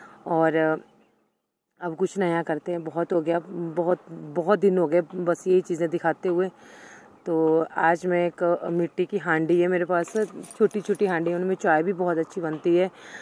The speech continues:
तो उसको जो है ना, मैं पता क्या करूँगी, उसमें पहले तो तेल रचाना पड़ेगा हमें, बहुत सारा तेल, ठीक है। और, अ, चलो वो बातें बाद में। फिर मैंने यहाँ पे डाल दिया अपना ये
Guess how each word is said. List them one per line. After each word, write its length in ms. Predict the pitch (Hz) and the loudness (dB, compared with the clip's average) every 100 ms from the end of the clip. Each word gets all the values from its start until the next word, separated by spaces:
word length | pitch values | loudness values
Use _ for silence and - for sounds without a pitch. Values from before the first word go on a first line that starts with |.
| - - | -20 -4
तो 140 | 196 185 | 2 2
उसको 300 | 175 - 202 | 2 0 2
जो 140 | 202 | 2
है 60 | 180 | 2
ना, 100 | 208 | 0
मैं 120 | 214 | 0
पता 200 | 180 202 | -2 -2
क्या 160 | 185 | -2
करूँगी, 380 | 175 165 165 170 | 0 -2 0 0
उसमें 560 | 180 180 185 175 175 - | 0 -2 -4 -2 -4 -6
पहले 220 | 175 175 | -2 0
तो 120 | 202 | 0
तेल 280 | 190 175 165 | 2 2 2
रचाना 360 | 170 170 156 156 | -2 -4 -4 -2
पड़ेगा 260 | 160 170 | -2 -2
हमें, 180 | 175 165 | -2 -4
बहुत 220 | 147 160 | -4 -6
सारा 260 | - 156 156 | -2 -2 -2
तेल, 340 | 170 156 147 - _ _ _ _ _ _ _ _ _ _ _ | -2 -2 -2 -8 _ _ _ _ _ _ _ _ _ _ _
ठीक 180 | 190 175 | -12 -4
है। 80 | 196 | -4
और, 380 | - 185 175 170 | -2 0 2 2
अ, 280 | 175 175 170 - _ _ _ _ _ _ _ _ _ _ _ _ | 2 0 -2 -10 _ _ _ _ _ _ _ _ _ _ _ _
चलो 180 | 220 196 | -6 -2
वो 120 | 180 | 0
बातें 300 | 170 160 180 | 2 2 2
बाद 200 | 156 147 | 2 2
में। 140 | 160 170 | 0 -4
फिर 200 | - 196 | -2 0
मैंने 220 | 190 190 | 2 2
यहाँ 180 | 180 180 | 2 0
पे 120 | 180 | 0
डाल 260 | 165 156 156 | 2 2 2
दिया 180 | 175 | -2
अपना 220 | 175 170 165 | -2 -4 -4
ये 560 | 160 165 165 160 156 | -2 0 2 0 -2